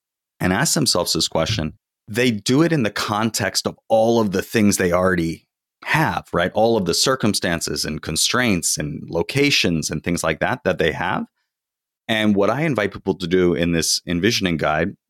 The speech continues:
which they can download at mindfulfire dot org slash fi show, then I ask them to remove all the limitations, right? If anything was possible,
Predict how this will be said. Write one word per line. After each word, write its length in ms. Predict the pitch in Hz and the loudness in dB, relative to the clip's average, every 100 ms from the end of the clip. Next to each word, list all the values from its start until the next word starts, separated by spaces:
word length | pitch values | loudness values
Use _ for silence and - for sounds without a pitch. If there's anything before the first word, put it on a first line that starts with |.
| _ - | _ -6
which 300 | 90 - - _ _ - | -4 -4 -8 _ _ -4
they 180 | 95 | -2
can 280 | 95 95 82 | 0 0 0
download 380 | 76 90 90 85 | -2 -2 0 0
at 200 | 82 82 | 0 -2
mindfulfire 760 | 82 82 87 - 85 - 82 82 | -4 -4 -2 -4 -4 -2 -2 -2
dot 220 | 82 80 | -2 -4
org 300 | - 85 82 | 0 0 0
slash 400 | - 87 80 - | -2 -2 -2 -4
fi 340 | - - 92 110 | -6 -4 -2 -2
show, 440 | - 85 78 95 _ _ _ - | -2 0 -2 -4 _ _ _ -14
then 480 | 98 98 139 156 - _ _ 104 | -8 -4 -2 -2 -4 _ _ -2
I 100 | 107 | 0
ask 260 | 139 170 | 0 -2
them 140 | 143 113 | 0 0
to 360 | - 104 - - _ _ _ | 2 0 0 -6 _ _ _
remove 500 | 101 98 107 139 160 - | 0 4 6 6 4 2
all 280 | 110 117 | 0 0
the 80 | 120 | 2
limitations, 800 | 110 104 98 92 85 - - - | 2 2 2 0 -2 -4 -8 -6
right? 200 | 90 101 87 | -4 -2 -2
If 180 | 104 - _ 147 | -2 -4 _ -2
anything 440 | 156 165 156 160 | 2 2 2 2
was 140 | 135 | 0
possible, 580 | - 104 95 - - - | 0 -2 0 -2 -4 -8